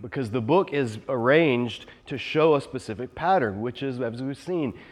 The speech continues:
the Canaanization of Israel, the downward spiral of Israel,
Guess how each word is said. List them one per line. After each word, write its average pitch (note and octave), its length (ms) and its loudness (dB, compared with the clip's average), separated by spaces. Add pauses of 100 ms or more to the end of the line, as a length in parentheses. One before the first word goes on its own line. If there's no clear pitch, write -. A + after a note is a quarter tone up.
(100)
the C3+ 80 -8
Canaanization B2+ 920 -2
of B2+ 120 -6
Israel, G#2 340 -4
the G2+ 120 -6
downward A2 480 -4
spiral A2 760 -6
of G2+ 100 -6
Israel, G#2+ 520 -4